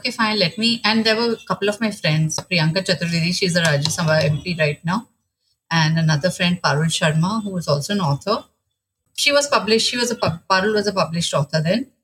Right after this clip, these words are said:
And we, they were all part of my mommy circuit. I was also a mommy blogger. So Parul was a part of the m-,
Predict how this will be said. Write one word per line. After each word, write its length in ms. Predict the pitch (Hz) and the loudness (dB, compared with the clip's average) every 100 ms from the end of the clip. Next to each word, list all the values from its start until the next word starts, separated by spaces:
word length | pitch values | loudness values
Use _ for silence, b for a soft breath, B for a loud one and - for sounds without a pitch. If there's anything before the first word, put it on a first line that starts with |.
| _ _ _ | _ _ _
And 160 | 233 240 | 0 0
we, 200 | 240 202 - - - - _ _ - | -2 -8 -12 -14 -20 -20 _ _ -4
they 80 | 302 | 2
were 80 | |
all 200 | 294 294 | 4 2
part 200 | 294 233 | 2 0
of 160 | 226 - | 0 -2
my 100 | 247 | 2
mommy 540 | 226 175 185 202 220 - | 4 4 2 0 -4 -8
circuit. 440 | - 190 156 180 | 0 2 2 2
I 80 | 185 | 2
was 120 | 208 | 4
also 280 | 220 214 262 | 2 2 2
a 40 | |
mommy 360 | 226 175 175 180 | 4 4 4 4
blogger. 520 | 170 151 143 151 139 - _ _ _ | 4 2 2 2 2 -2 _ _ _
So 140 | - - | -10 2
Parul 360 | 202 190 240 240 | 2 4 2 2
was 200 | 220 - | 2 2
a 20 | |
part 220 | 190 165 | 0 0
of 100 | 185 | 0
the 120 | 202 | -2
m-, 120 | 190 | -2